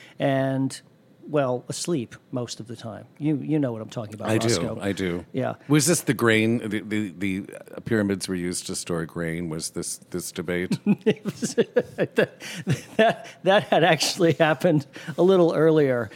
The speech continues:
Speaker 1: um, in the week, but it, it was, it was the debate that followed those, uh, those remarks without question. Rand Paul and Carly Fiorina were named winners by only seven percent of the G O P debate viewers, and Jeb Bush,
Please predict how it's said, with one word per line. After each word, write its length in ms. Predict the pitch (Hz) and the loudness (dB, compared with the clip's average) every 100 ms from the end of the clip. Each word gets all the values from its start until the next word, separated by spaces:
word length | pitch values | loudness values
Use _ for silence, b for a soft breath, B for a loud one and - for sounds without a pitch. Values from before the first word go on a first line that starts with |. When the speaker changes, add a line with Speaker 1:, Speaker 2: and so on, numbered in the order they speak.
| B B | B B
Speaker 1:
um, 300 | 147 135 135 | 4 4 4
in 140 | 135 147 | 4 2
the 80 | 135 | 2
week, 400 | 143 127 - - | 2 2 0 2
but 260 | 135 127 - | 2 2 0
it, 220 | 147 143 | 0 2
it 80 | 151 | 4
was, 280 | 156 - - | 4 2 2
it 200 | 165 185 | 2 4
was 320 | 151 131 127 | 2 2 0
the 100 | 143 | -2
debate 600 | 131 143 123 156 147 - | 0 -2 2 2 2 2
that 200 | 143 - | 0 0
followed 560 | - 147 139 135 127 | -2 0 2 2 -2
those, 640 | 123 123 139 131 131 117 - | -4 -2 0 2 0 -4 -8
uh, 420 | 139 131 127 156 | -8 -8 -10 -10
those 600 | 147 139 135 131 151 139 | -12 -14 -6 2 2 2
remarks 500 | 131 131 139 127 - | -2 -2 -2 -2 -6
without 320 | 127 135 127 | -4 -4 -6
question. 440 | - 135 127 131 127 | -4 -4 -4 -6 0
Rand 280 | 147 175 175 | 4 4 4
Paul 340 | 175 170 175 | 6 6 4
and 200 | 156 135 - B B B B _ | 2 -2 -6 B B B B _
Carly 440 | - 180 170 160 | 2 6 8 6
Fiorina 600 | 139 156 147 135 131 127 | 4 2 4 4 2 0
were 140 | 123 131 | -2 0
named 280 | 139 139 127 | 2 2 2
winners 500 | 135 151 147 139 - | 2 4 4 2 2
by 220 | 139 147 | 2 2
only 260 | 135 131 | 0 -2
seven 600 | 120 - - 151 147 147 | -4 -4 2 2 4 0
percent 720 | 143 143 - - 139 123 - | -2 -6 -6 -4 -4 -4 -8
of 140 | 143 123 | -10 -8
the 60 | |
G 220 | 123 139 135 | -4 -2 0
O 120 | 127 | -2
P 400 | - 135 131 135 | -4 -2 -2 -2
debate 380 | - 131 143 120 | -2 0 0 0
viewers, 440 | 135 131 123 117 | -2 -2 -2 -6
and 220 | 139 131 | -6 -4
Jeb 340 | 120 151 147 131 | 4 4 4 4
Bush, 400 | 151 147 - | 2 2 -2